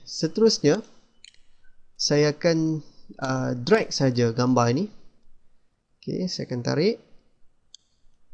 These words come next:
drag masuk ke dalam kita punya dokumen. Okey. Okey, sekarang dia jadi macam ni gambar ni, kan. Uh, saya akan resize dulu gambar ni.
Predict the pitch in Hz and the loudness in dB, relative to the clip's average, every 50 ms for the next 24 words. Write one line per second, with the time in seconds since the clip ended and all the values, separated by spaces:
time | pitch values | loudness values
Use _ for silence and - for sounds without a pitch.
0 | - - - - 170 139 151 180 202 - - 147 147 - 156 139 - - 143 131 | -18 -18 -18 -14 -6 -2 -2 -2 -2 -2 -4 -4 -4 -4 -4 -6 -6 -4 -2 0
1 | 139 131 131 131 131 127 123 - - 135 - 143 - 123 123 123 117 120 117 - | 0 2 2 0 0 -2 -4 -4 -4 -2 -2 -2 -2 0 0 0 0 -2 -4 -4
2 | - 117 113 113 110 113 123 - - - - - - - - _ - - - - | -4 -4 -4 -4 -6 -10 -16 -20 -18 -16 -16 -16 -16 -16 -20 _ -20 -20 -20 -20
3 | - - - - - - - 135 - - 117 110 113 123 - - - - - - | -20 -20 -20 -20 -20 -14 -14 -12 -10 -8 -8 -8 -8 -12 -18 -20 -20 -20 -20 -20
4 | - - - - - - - - - _ _ _ _ _ _ - - 135 127 - | -18 -18 -20 -20 -20 -20 -20 -20 -20 _ _ _ _ _ _ -12 -8 -6 -6 -6
5 | - - 139 147 156 151 151 135 123 127 127 127 123 123 120 120 - 123 120 117 | -2 0 0 0 0 0 0 2 2 2 2 2 2 0 0 -2 -2 -2 -2 0
6 | 117 117 117 113 113 117 120 135 185 208 - - - - - - - - 85 - | 0 0 0 -2 -2 -2 -4 -4 -6 -8 -10 -16 -20 -20 -20 -16 -14 -14 -14 -10
7 | - - - 139 127 127 - 139 135 135 - - 185 165 160 - - - 131 123 | -8 -4 -4 -4 -4 -2 -2 0 0 2 4 6 6 4 4 2 -2 -2 -2 0
8 | 120 135 180 - - - - 127 127 127 127 131 170 | 0 0 -2 -2 -6 -8 -4 -4 -2 -2 -2 -2 -4